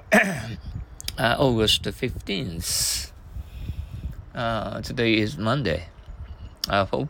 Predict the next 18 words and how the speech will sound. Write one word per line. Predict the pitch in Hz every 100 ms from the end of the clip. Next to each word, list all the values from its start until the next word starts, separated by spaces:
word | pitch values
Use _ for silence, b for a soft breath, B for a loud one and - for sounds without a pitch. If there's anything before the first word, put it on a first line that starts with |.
| -
you | 120 120 123 127 B B B B -
didn't | 135 127 117
have | 107 95 101 -
a | 104 104 95
Blue | 104 104
Monday. | 107 104 101 85 85 - B B - - - B B B B B B B B B B -
Uh, | 117 113 113 113 104 101
ignite. | 147 143 127 87 85 - - -
Will | - 135 190 240
you |
make | 180 135 -
a | 110
fire? | - 113 127 151 202 - - - - -
Okay, | 127 202 - 87 117 240 233 - 160
give | 214
me | 254 147
some | - 120 107
paper. | 101 123 127 92 82